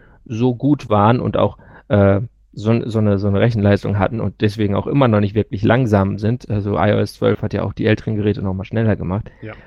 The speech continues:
Speaker 1: Dass die Leute dann, äh, sagen, ja, hm, also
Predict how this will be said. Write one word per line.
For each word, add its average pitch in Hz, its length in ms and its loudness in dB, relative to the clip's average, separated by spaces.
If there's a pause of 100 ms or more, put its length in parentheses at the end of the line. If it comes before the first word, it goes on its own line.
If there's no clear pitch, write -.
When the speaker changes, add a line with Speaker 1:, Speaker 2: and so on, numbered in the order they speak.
(260)
Speaker 1:
Dass 110 160 0
die 113 100 -2
Leute 107 320 2
dann, 107 340 2
äh, 104 300 6
sagen, 104 320 4
ja, 104 240 4
hm, 104 300 0 (100)
also 101 360 -2